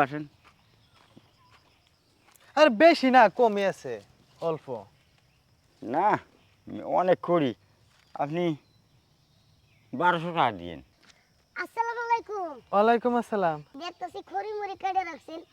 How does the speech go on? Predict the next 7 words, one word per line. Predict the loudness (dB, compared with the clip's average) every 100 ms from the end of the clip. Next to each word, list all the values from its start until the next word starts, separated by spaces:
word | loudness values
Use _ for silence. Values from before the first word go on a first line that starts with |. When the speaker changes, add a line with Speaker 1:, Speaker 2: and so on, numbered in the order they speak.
| _ _ _ _ _ -14
Speaker 3:
এগুলো | -8 -6 -6
কি |
বাসায় | -4 -4 -2 -4
নেওয়া | -4 -6
লাগবো? | -8 -8 -10 -12 -20 _ _ -10 4
Speaker 2:
হ্যাঁ। | 6 8 6 0
Speaker 3:
ও, | -10